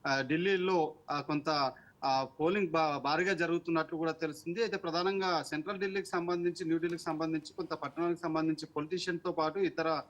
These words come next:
ఆ, వర్గాలకు సంబంధించిన వారు ఉండడంతో, ఆ, ఇప్పుడిప్పుడే బయటకు వెళ్తున్న పరిస్థితి మాత్రం కనిపిస్తుంది. బా-, తొమ్మిది గంటల తర్వాత ఇటు సెంట్రల్ ఢిల్లీ, న్యూఢిల్లీలో కొంత పోలింగ్ పర్సెంట్ పెరిగే అవకాశం మాత్రం కనిపిస్తుంది. అయితే ఢిల్లీ చుట్టుపక్కల ప్రాంతాలకు సంబంధించి కొంత స్లమ్ ఏరియాలో మాత్రం,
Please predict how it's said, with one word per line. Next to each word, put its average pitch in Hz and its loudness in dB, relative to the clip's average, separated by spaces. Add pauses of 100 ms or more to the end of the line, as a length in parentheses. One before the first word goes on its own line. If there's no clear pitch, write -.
(280)
ఆ, 139 2
వర్గాలకు 143 0
సంబంధించిన 175 2
వారు 165 2
ఉండడంతో, 160 0 (300)
ఆ, 147 0
ఇప్పుడిప్పుడే 196 0 (120)
బయటకు 165 2
వెళ్తున్న 165 2
పరిస్థితి 156 -2
మాత్రం 165 2
కనిపిస్తుంది. 165 0
బా-, 185 2
తొమ్మిది 170 2
గంటల 180 2
తర్వాత 180 0
ఇటు 170 0
సెంట్రల్ 160 -2
ఢిల్లీ, 175 2
న్యూఢిల్లీలో 160 2 (260)
కొంత 151 -2
పోలింగ్ 165 2
పర్సెంట్ 175 0
పెరిగే 160 2
అవకాశం 165 0
మాత్రం 156 -2
కనిపిస్తుంది. 160 -2
అయితే 202 0
ఢిల్లీ 180 2
చుట్టుపక్కల 190 -2
ప్రాంతాలకు 180 0
సంబంధించి 165 2
కొంత 156 -2
స్లమ్ 160 0
ఏరియాలో 190 4
మాత్రం, 190 -2